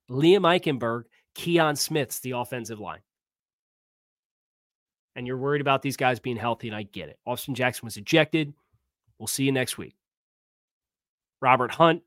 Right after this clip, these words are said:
dressed, didn't start, was the emergency offensive line. Literally, I think the only offensive line that didn't take snaps. We'll probably see you next week on nine extra days of rest if you were healthy enough to dress but not start.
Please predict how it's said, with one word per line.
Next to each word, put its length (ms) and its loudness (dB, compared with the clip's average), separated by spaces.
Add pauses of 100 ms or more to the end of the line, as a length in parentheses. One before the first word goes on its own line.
(120)
dressed, 640 4
didn't 300 -4
start, 600 6
was 160 -4
the 80 -4
emergency 460 0
offensive 380 2
line. 180 2
Literally, 360 0
I 40 -6
think 180 -8
the 80 -6
only 220 0
offensive 440 -12
line 180 -6
that 100 -14
didn't 180 -10
take 160 -8
snaps. 400 -2 (600)
We'll 120 6
probably 460 4
see 180 0
you 100 2
next 260 0
week 220 -2
on 140 -4
nine 220 -2
extra 280 -8
days 220 -6
of 80 -10
rest 240 -6
if 100 -16
you 80 -10
were 80 -8
healthy 280 0
enough 160 -4
to 80 -16
dress 260 -4
but 160 -16
not 200 -6
start. 280 -10